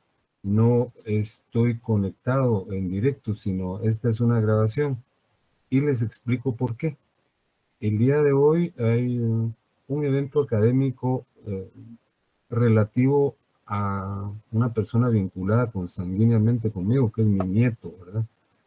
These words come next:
Entonces, ah, se gradúa de secundaria y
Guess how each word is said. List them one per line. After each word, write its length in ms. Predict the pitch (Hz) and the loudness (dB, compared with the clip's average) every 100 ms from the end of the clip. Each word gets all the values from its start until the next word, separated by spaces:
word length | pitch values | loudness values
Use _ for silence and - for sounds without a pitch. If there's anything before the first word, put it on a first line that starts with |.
| _ _ _ | _ _ _
Entonces, 720 | 101 95 - 117 110 117 110 - | -14 -8 0 0 2 0 -2 -2
ah, 320 | 101 92 90 90 _ | -2 -2 -8 -16 _
se 160 | - 98 | -6 -2
gradúa 500 | 98 95 113 131 127 | 0 2 4 4 4
de 100 | 101 | 2
secundaria 840 | - - 90 98 123 135 131 127 - _ _ _ _ _ - | -2 -8 -6 -2 0 2 0 -2 -8 _ _ _ _ _ 0
y 460 | 113 120 123 113 | 4 4 2 -4